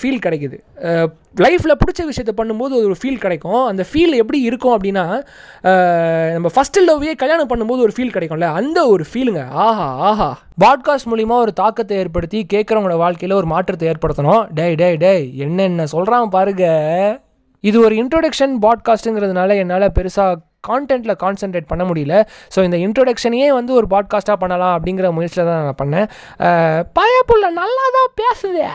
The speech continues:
அப்படின்னு நீங்க நினைச்சீங்க அப்படின்னா, YouTube-ல The ரோஹித் பாட்காஸ்ட் அப்படின்னு ஒரு சேனல் ஒண்ணு ஆரம்பிச்சிருக்கேன். அதுல தான் என்னோட எல்லா பாட்காஸ்ட்டும் ஃபியூச்சர்ல வரப்போகுது. So, சப்ஸ்கிரைப் பண்ணுங்க. அஹ், டெய்லி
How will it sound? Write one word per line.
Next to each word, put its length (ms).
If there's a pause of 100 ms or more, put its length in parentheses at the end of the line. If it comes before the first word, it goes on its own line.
(200)
அப்படின்னு 160
நீங்க 160
நினைச்சீங்க 540
அப்படின்னா, 300
YouTube-ல 560
The 80
ரோஹித் 340
பாட்காஸ்ட் 400
அப்படின்னு 160
ஒரு 100
சேனல் 360
ஒண்ணு 40
ஆரம்பிச்சிருக்கேன். 520
அதுல 200
தான் 120
என்னோட 120
எல்லா 280
பாட்காஸ்ட்டும் 840
ஃபியூச்சர்ல 420
வரப்போகுது. 340 (320)
So, 240
சப்ஸ்கிரைப் 380
பண்ணுங்க. 460 (320)
அஹ், 280
டெய்லி 240